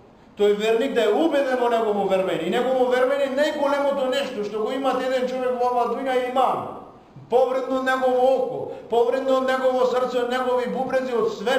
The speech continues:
негово што има тој што поседува. Ова е број еден, зашто без едно око можеш да успееш, и без раци, и без,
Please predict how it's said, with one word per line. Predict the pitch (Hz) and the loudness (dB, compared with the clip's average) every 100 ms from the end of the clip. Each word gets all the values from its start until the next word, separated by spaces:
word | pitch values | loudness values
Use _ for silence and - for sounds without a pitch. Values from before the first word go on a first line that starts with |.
| 214 | 0
негово | 240 254 226 214 | 0 0 0 -2
што | 202 202 | -2 -6
има | 208 202 170 | -4 -4 -4
тој | 208 196 | -2 -2
што | 185 | -4
поседува. | 175 165 175 156 139 - - - - - - - - | -8 -10 -10 -12 -14 -16 -20 -20 -20 -20 -20 -20 -12
Ова | 175 196 | -2 0
е | 202 | 0
број | 214 247 247 | 0 0 2
еден, | 262 220 151 131 - - - | 0 -2 -4 -8 -12 -16 -14
зашто | 196 196 214 | -8 -4 -2
без | - 277 277 | 2 2 2
едно | 269 277 269 | -2 -2 0
око | 285 285 262 | 0 0 -4
можеш | 262 262 | -4 -2
да | 226 214 208 | 2 2 2
успееш, | 247 240 - 135 - - 208 | -2 -4 -6 -8 -8 -14 -10
и | 233 | -2
без | 262 269 | 0 2
раци, | 269 262 262 | 2 -2 -2
и | 269 | -2
без, | 269 | -2